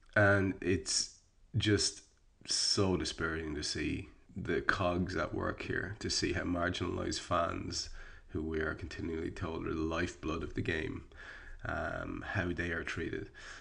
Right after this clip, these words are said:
And Carl's right. The, the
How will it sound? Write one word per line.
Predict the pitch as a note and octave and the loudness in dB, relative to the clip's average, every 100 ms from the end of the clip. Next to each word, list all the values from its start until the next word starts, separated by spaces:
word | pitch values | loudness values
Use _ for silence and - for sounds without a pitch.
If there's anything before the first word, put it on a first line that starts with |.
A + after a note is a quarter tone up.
| - - - - - - | -18 -20 -20 -20 -6 4
And | G#2+ G#2 - - - | 6 6 2 -6 2
Carl's | G#2+ A2 F2+ | 4 6 4
right. | G2+ - - - F2+ | 0 -2 -10 -12 -8
The, | F#2+ - A2+ G2 | -6 -4 -4 -2
the | - G2 G2 | 0 2 2